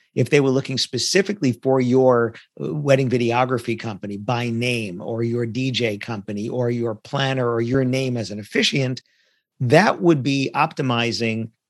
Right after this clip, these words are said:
so that you would come up, because we don't use the yellow pages anymore. We actually would go to Google and search for you that way. That's a much better lead than someone who's looking for someone who does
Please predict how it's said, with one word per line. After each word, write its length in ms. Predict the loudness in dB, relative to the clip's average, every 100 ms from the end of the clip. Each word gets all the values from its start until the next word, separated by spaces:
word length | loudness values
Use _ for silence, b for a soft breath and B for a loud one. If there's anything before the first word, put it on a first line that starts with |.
| _ -6
so 200 | 4 6
that 160 | 6 6
you 100 | 6
would 160 | 6
come 180 | 0 0
up, 180 | -2 -4
because 220 | -6 -4
we 80 | -2
don't 160 | -2
use 200 | -2 -6
the 80 | -4
yellow 300 | -2 0 -2
pages 400 | -2 -2 0 0
anymore. 540 | 0 0 0 2 0 b b -2
We 200 | 0 0
actually 480 | 0 -4 -4 -6 -8 -14
would 140 | -6
go 140 | -4
to 80 | -2
Google 380 | 4 6 6 4
and 120 | 2
search 320 | 0 0 -2 -4
for 100 | -2
you 180 | -2
that 240 | -4 -8 -8
way. 320 | -8 -8 -12 _ _ 2
That's 220 | 4 4
a 40 |
much 260 | 4 2 2
better 240 | 0 0
lead 580 | 2 4 4 2 -2 -6 -14 _ _ _ 2
than 160 | 2
someone 300 | 4 0 2
who's 180 | -2 0
looking 300 | -2 -2 -10
for 400 | 2 6 6 6
someone 500 | 2 0 0 0 -2
who 200 | -2 -4
does 480 | 2 2 2 0